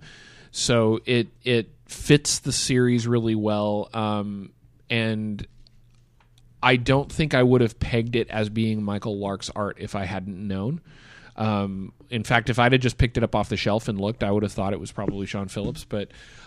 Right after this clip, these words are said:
I really enjoy the artwork in this. I think that, um, I think it's really, really well done. And, uh, uh, Brubaker and Rucka just have, um, kind of a f-,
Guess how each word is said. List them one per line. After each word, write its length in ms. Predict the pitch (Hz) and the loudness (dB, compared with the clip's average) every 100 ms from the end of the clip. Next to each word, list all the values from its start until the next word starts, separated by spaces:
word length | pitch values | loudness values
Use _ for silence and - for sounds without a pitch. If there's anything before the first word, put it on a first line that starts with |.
| - | 0
I 80 | 139 | 4
really 320 | 156 156 151 | 6 6 6
enjoy 260 | 135 127 131 | 4 2 2
the 80 | 120 | 2
artwork 380 | 113 110 117 120 | 0 -2 -4 -4
in 80 | |
this. 220 | 120 117 110 | -4 -4 -4
I 80 | |
think 200 | - 110 | -4 -6
that, 360 | - 101 - - | -2 -4 -6 -8
um, 560 | 101 98 95 95 110 - _ - | -6 -4 -6 -10 -12 -18 _ -14
I 60 | 117 | -8
think 140 | 117 | -6
it's 100 | 107 | -6
really, 320 | 107 104 107 101 | -4 -2 -2 -2
really 400 | 104 101 98 95 - - - - 101 | -2 -2 -4 -6 -14 -20 -20 -12 -4
well 220 | 98 98 | -2 -2
done. 460 | 101 95 98 98 - | -2 -4 -4 -8 -6
And, 380 | 104 101 101 - - | -4 -4 -6 -10 -14
uh, 100 | - - _ _ _ - | -20 -20 _ _ _ -14
uh, 80 | |
Brubaker 580 | 110 123 151 156 143 139 | -2 4 8 8 8 4
and 80 | 117 | 2
Rucka 340 | 117 117 117 101 | 2 2 0 0
just 240 | 110 - | -2 -2
have, 480 | - 107 104 98 - - - - _ - _ _ _ _ _ _ _ _ _ _ _ _ | -2 -2 -2 -4 -12 -20 -20 -20 _ -20 _ _ _ _ _ _ _ _ _ _ _ _
um, 560 | 110 107 101 98 95 - - _ | -2 0 -2 -4 -8 -12 -20 _
kind 200 | - 139 | -2 0
of 60 | 120 | 0
a 40 | |
f-, 240 | - - | -2 -14